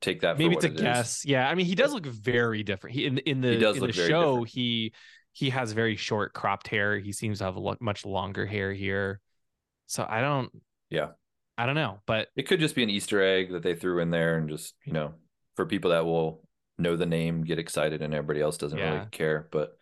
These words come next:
Speaker 1: um, I mean, but we're kinda passing over the fact that Mon Mothma's here, <laughs> which is,
Speaker 2: <laughs>
Speaker 1: we're seeing her and,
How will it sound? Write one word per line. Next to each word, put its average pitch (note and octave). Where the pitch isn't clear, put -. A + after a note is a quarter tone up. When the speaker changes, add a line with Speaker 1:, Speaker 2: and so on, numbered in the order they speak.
Speaker 1:
um, C#2+
I -
mean, C3
but G2
we're F#2+
kinda F2
passing E2
over E2
the D#2
fact D2+
that D2
Mon D2
Mothma's D#2
here, E2
<laughs> -
which E3+
is, E3+
Speaker 2:
<laughs> -
Speaker 1:
we're F2+
seeing F#2
her E2+
and, D#2